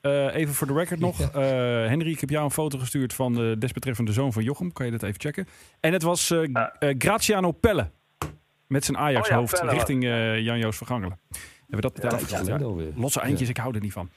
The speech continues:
Speaker 1: Zeg, eh,
Speaker 2: Ik zie de
Speaker 3: Nee, dat
Speaker 2: foto, ik snap de gelijkenis.
Speaker 1: Snap je hem? Ja, ik snap hem ook.
Speaker 3: Ja,
Speaker 2: Ja.
Speaker 3: maar je moet wel een goede foto hebben, want het, het, dus,
Speaker 2: Ja.
Speaker 3: maar goed, als jij, als, misschien zie je het al. En anders dan <laughs> ga, zet ik er nog wel eentje door naar, eh,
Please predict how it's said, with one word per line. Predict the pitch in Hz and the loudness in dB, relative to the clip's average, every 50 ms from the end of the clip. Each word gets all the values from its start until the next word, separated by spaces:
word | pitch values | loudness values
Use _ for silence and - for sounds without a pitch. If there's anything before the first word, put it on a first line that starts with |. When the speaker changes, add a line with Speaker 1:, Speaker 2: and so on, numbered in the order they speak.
| _ _ - _ _ _ _ _ _ _ _ _ _ | _ _ -20 _ _ _ _ _ _ _ _ _ _
Speaker 1:
Zeg, | - 254 254 233 - - | 0 2 2 2 -2 0
eh, | - 220 220 220 214 220 | 2 2 4 4 4 4
Speaker 2:
Ik | 220 214 | 4 6
zie | - | 6
de | 220 | 6
Speaker 3:
Nee, | 214 202 | 6 6
dat | 202 - | 6 4
Speaker 2:
foto, | - 208 208 202 165 180 165 139 131 147 | 4 4 4 4 4 4 4 2 2 2
ik | 175 160 147 | 0 0 0
snap | - - 190 202 202 - | 2 2 2 2 2 0
de | 214 | 0
gelijkenis. | 170 151 175 147 127 120 - - | 2 4 4 4 4 4 4 4
Speaker 1:
Snap | - 277 - - | 4 4 4 4
je | 233 226 | 2 2
hem? | 240 277 254 | 2 2 2
Ja, | 175 196 180 | 0 0 0
ik | 165 190 | -2 -2
snap | - 226 196 | -2 -2 -2
hem | 190 190 | -2 -4
ook. | 214 226 | -2 0
Speaker 3:
Ja, | 135 139 143 | 4 4 6
Speaker 2:
Ja. | 151 156 160 | 6 4 4
Speaker 3:
maar | 175 170 | 2 0
je | 165 | 0
moet | 165 170 147 | 0 0 0
wel | 147 151 151 | 0 0 0
een | 147 | 0
goede | 143 170 165 156 135 | 0 0 -2 -2 0
foto | - 139 120 117 - 113 | 0 0 -2 0 -2 0
hebben, | 110 113 107 104 | 0 0 0 -2
want | 104 104 - | -4 -4 -4
het, | 110 107 - - | -6 -6 -4 -6
het, | 101 95 - - | -6 -6 -4 -6
dus, | 104 107 131 - - - - - - - | -6 -6 -6 -8 -12 -16 -18 -16 -8 -2
Speaker 2:
Ja. | - 135 127 120 113 | 0 2 2 2 0
Speaker 3:
maar | 120 135 139 | -2 -2 0
goed, | - 135 131 120 127 | 0 -2 0 0 -2
als | 135 - | -2 0
jij, | 151 135 131 131 120 - | 0 2 2 2 2 -2
als, | 123 123 - - - - - - | -4 -6 -6 -12 -20 -20 -16 -14
misschien | 127 - - 127 120 | -14 -8 -6 -6 -6
zie | 113 117 107 | -4 -4 -4
je | 104 | -2
het | 98 110 | -2 -2
al. | 104 113 113 | 0 0 0
En | 131 | 0
anders | 139 135 143 135 - | 0 0 -2 -2 -2
dan | - 135 139 139 131 | -2 -2 0 -2 -2
<laughs> | - - | -2 -2
ga, | 147 127 - | -2 -2 -2
zet | - 156 - | -4 -4 -4
ik | 139 | -4
er | - 131 | -4 -4
nog | 135 127 | -2 -2
wel | 123 127 | 0 -2
eentje | 127 127 120 127 | -2 -4 -6 -6
door | 110 123 120 117 110 | -4 -2 0 0 0
naar, | 107 104 101 101 98 98 | 0 -2 0 0 2 2
eh, | 98 98 98 95 | 2 0 0 -2